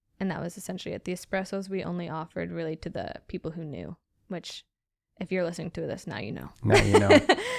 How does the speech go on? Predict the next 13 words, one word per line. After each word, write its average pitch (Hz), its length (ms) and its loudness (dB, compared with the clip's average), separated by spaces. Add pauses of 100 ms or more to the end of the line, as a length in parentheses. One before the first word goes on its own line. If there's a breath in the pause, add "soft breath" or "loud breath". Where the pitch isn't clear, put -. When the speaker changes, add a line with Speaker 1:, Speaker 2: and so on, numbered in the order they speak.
(220 loud breath)
Speaker 1:
Um, 202 520 2 (160)
so 233 600 0
just 226 300 -6
keep 254 200 -2
it 247 120 0
so 240 140 -2
simple. - 680 -4
Again, 214 200 0
it's 196 160 -4
the 190 100 -10
space, - 800 -10 (240)
right? 180 340 -6 (760)
Um, 185 480 -8